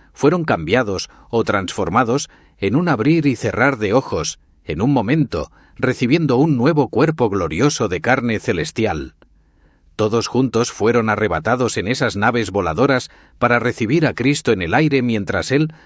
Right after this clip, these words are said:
majestuosamente descendía a la tierra para destruir completamente el imperio de la bestia. El Señor Jesucristo estaba acompañado por miles de ejércitos celestiales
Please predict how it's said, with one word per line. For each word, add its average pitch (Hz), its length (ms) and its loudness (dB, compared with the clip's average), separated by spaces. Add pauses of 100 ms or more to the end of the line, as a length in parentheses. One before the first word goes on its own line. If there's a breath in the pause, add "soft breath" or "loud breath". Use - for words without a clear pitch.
majestuosamente 123 1200 0
descendía 113 640 0
a - 20 0
la 95 140 -2
tierra 127 420 2 (280 soft breath)
para 117 180 2
destruir 113 540 2
completamente 135 840 2
el 120 120 0
imperio 113 520 0
de 95 120 0
la 82 80 0
bestia. 80 560 -6 (240)
El 90 160 -2
Señor 139 320 0
Jesucristo 151 560 0
estaba 151 320 2
acompañado 113 600 0
por 107 200 -2
miles 131 360 2
de 101 140 2
ejércitos 123 600 0
celestiales 123 680 0